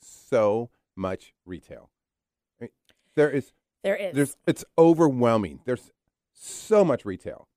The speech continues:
Speaker 1: I mean, there's, there's all this stuff in the news like, "Oh, the economy is this and the economy is bad." I'm like, "Uh, people spent a gazillion dollars on Black Friday. They're gonna spend another <laughs> gazillion dollars on Cyber Monday."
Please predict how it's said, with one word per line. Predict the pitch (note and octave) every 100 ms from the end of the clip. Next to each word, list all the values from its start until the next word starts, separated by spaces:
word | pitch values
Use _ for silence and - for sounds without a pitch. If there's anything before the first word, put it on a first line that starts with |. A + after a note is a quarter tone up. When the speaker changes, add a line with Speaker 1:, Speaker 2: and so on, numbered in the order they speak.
| _ _ -
Speaker 1:
I |
mean, | C#3 C#3+
there's, | C#3+ - - - -
there's | D3 C#3
all | D#3 F#3
this | F3
stuff | - D3
in | C3+
the | B2+
news | C3
like, | A2+ G#2+
"Oh, | D#3 F3
the | D#3+
economy | C3 - D#3+ E3+ D#3+
is | C#3+
this | D3+ D3+
and | A#2+
the | G#2
economy | D3 E3+ D#3
is | C#3
bad." | B2+ C#3 C#3+
I'm | B2 A#2
like, | A#2 G#2+ -
"Uh, | A2 G#2 G#2 F#2
people | C#3 C#3 B2
spent | - G#2+ -
a | G2+
gazillion | G2 G2 G2+ C3 D3+ C3+
dollars | G#2 G#2 G2+
on | F2+
Black | E2 D2+
Friday. | D#2+ B1 E2 - _ _ _
They're | - A#2+
gonna | A2+
spend | G#2 A#2+ A2 G#2+
another | G#2 G2+ A2 A2 G#2+
<laughs> |
gazillion | G#2+ F#2 G2 F#2 E3 D3+
dollars | B2 A2+ A2+ A2 G#2+ -
on | F2+ F2+
Cyber | F2+ - F#2+ F#2
Monday." | F2 F2 D2+ C#2+